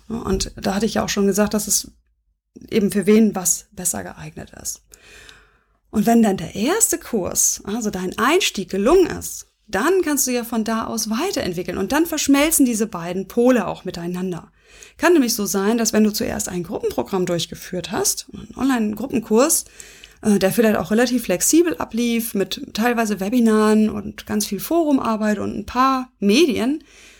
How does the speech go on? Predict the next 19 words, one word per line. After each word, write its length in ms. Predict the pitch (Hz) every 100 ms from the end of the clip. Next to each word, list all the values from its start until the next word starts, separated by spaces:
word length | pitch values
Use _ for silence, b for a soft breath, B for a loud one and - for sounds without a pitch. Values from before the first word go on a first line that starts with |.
| B B -
hast 300 | - - 320
du 80 |
aber 180 | - 254
schon 160 | 226 240
ein 280 | 190 190 185
sehr, 340 | - 233 285
sehr 140 | 262 240
gutes 280 | 240 220 220
Verständnis 560 | 214 - 196 208 196
gewonnen 420 | - 170 170 180
darüber, 500 | 165 156 175 226 349 453 b b b b
was 360 | 208 196 330 -
deine 240 | 247 226
Teilnehmergruppe 880 | 226 196 196 247 247 247 233 240 160
wann 220 | 170 277
in 80 | 294
diesem 200 | 233 214
Prozess 600 | - 202 - 202 214 -
braucht. 720 | 175 175 175 185 127 - -